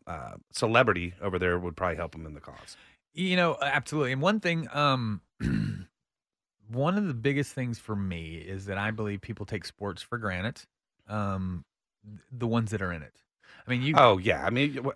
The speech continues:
Speaker 2: you,
Speaker 1: 'cause
Speaker 2: you
Speaker 1: you had this talent, this
Speaker 2: Yeah.
Speaker 1: well, money becomes coupons at that
Speaker 2: Yes.
Speaker 1: point when you start making that much, sure.
Speaker 2: I mean, Allen Iverson, like, when he went on the road, he said he didn't take a suitcase. He just bought new clothes everywhere he went.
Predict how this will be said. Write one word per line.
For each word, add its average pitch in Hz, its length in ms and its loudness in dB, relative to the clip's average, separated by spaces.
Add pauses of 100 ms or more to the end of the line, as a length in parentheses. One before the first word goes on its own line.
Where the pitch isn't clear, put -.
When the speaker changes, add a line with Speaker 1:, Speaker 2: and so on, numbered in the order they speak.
(160)
Speaker 2:
you, 135 60 0
Speaker 1:
'cause 143 180 4
Speaker 2:
you 135 60 2
Speaker 1:
you 143 60 8
had 151 100 10
this 127 120 0
talent, 139 320 6
this 113 220 -2
Speaker 2:
Yeah. 135 140 -4 (120)
Speaker 1:
well, 190 80 8
money 196 220 10
becomes 147 300 4
coupons 101 440 2
at 87 80 -4
that 95 100 2
Speaker 2:
Yes. 254 80 -2
Speaker 1:
point 87 180 0
when 98 80 0
you 113 60 0
start 131 220 6
making 117 180 6
that 95 120 4
much, 80 220 -4
sure. - 220 -2
Speaker 2:
I - 40 -2
mean, 185 140 4
Allen 156 300 6
Iverson, 139 460 0
like, 127 240 0
when 117 100 0
he 123 160 0
went 120 220 0
on 117 100 0
the 113 60 -2
road, 117 300 2
he 120 120 -2
said 117 200 -6
he 117 60 -2
didn't 110 180 -4
take 110 140 -2
a 101 40 -6
suitcase. 113 400 -4
He 120 80 -4
just 101 200 -6
bought 98 260 -2
new 107 120 -4
clothes 107 340 0
everywhere 113 280 -2
he 113 40 0
went. 117 380 -4